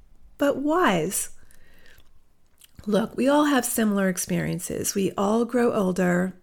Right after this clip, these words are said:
we marry, we fight with our siblings and spouses, we have complicated relationships with our mothers, but it's the meaning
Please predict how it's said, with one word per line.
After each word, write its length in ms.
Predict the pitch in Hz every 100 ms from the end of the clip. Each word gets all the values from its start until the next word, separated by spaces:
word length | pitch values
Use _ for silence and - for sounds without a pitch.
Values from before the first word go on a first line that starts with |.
| -
we 220 | 208 220
marry, 640 | 220 196 180 175 175 170 180 - - - -
we 140 | 196
fight 320 | 185 208 226
with 140 | 269 262
our 120 | 247
siblings 580 | 233 220 214 220 214 208
and 160 | 202
spouses, 760 | 196 185 175 170 180 175 175 - - - -
we 160 | 208
have 260 | 208 196 185
complicated 760 | - 233 240 247 262 233 226
relationships 800 | 202 185 185 - 190 185 180 -
with 140 | 180
our 80 | 175
mothers, 560 | 170 165 165 160 156 - - - - -
but 340 | 208 208 - -
it's 260 | 233 233 -
the 160 | 247
meaning 800 | 226 226 240 269 269 220 180 175